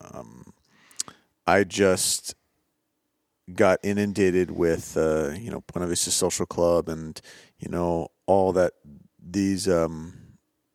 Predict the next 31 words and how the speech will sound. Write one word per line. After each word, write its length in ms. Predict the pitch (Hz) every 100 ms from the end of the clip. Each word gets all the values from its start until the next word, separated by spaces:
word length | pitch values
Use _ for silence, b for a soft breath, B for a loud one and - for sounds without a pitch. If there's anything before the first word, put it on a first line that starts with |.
| _
you 120 | - 82
know, 80 |
these, 220 | 76 80 - _ _ _
these 180 | 90 85
Latin 360 | 87 101 - 95
groups 340 | 85 78 -
were 200 | 78 76 - _ _ _ _ _ _ - _
sometimes 720 | - - - - - - - - b b b b -
eight, 260 | 90 -
ten, 460 | - 90 90 87 85
twelve 280 | - 90 -
people 280 | 95 85
deep, 320 | 85 95 92 - B B B B B B
and 120 | 85 90
they 120 | 87
all 300 | 87 98 95
just 560 | 87 92 - - - - _ _ _ _ _ -
played 280 | - 92 85
their 160 | 82
part. 320 | - 82 76 - -
They 120 | 76
just 280 | 73 76 -
played 260 | 85 80
this 160 | 82 -
very 220 | 82 80
simple 760 | - - 95 - 95 92 95 87
rhythm 500 | 104 101 110 107 101
or 80 | 87
this 180 | 82
simple, 600 | - - 95 98 87 85 - _ _ _ _ _ _ _ _ - -
um, 420 | 76 71 71